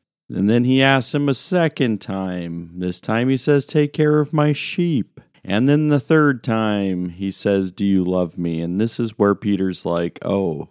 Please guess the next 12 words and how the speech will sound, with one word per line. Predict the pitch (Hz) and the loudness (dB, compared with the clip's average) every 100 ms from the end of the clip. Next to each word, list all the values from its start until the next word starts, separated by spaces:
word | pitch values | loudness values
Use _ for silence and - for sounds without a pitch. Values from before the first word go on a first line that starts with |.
| - | -12
I | - 98 | -6 -6
get | 87 82 - | -6 -8 -8
it." | - _ _ _ _ | -12 _ _ _ _
Three | - 127 127 110 | 0 4 6 4
times. | - 139 123 92 69 - - - - _ _ _ _ - | 2 2 4 2 -4 -10 -14 -16 -18 _ _ _ _ -10
How | 95 | -4
many | 98 104 107 | -2 0 -2
times | 113 110 110 110 | 0 0 2 2
did | 117 107 | 0 0
Peter | 135 131 131 | 2 4 4
deny | 120 131 131 131 127 | 2 2 2 2 0
Jesus? | 123 156 143 113 - - - - - | 0 0 0 0 -2 -2 -8 -12 -14